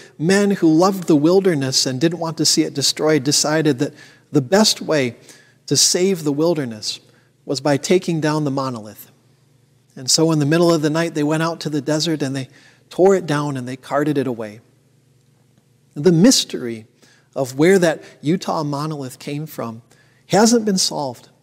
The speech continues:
and it might never be solved. But even so, I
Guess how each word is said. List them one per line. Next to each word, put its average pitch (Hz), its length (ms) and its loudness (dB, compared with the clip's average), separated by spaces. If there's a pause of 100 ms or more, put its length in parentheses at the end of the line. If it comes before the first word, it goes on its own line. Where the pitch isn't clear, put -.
(640)
and 147 160 -4
it 202 80 -2
might 220 160 -4
never 208 260 2
be 143 140 -8
solved. - 480 -8 (1200)
But 180 140 4
even 269 280 6
so, 156 320 2
I 208 280 -2